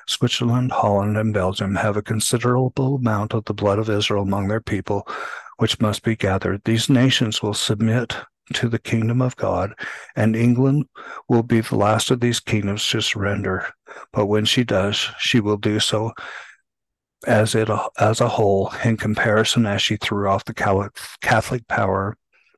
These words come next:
The nobility know that the gospel is true, but is not enough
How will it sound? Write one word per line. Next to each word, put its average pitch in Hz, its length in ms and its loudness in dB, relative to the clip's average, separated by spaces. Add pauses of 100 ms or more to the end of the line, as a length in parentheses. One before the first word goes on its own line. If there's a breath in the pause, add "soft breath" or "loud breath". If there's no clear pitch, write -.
(320 soft breath)
The 123 100 6
nobility 120 840 4 (140)
know 113 180 4
that 127 180 2
the 135 100 2
gospel 113 480 2
is 123 100 0
true, 98 380 -2 (640 loud breath)
but 113 120 4
is 107 220 2
not 117 280 2
enough 110 520 0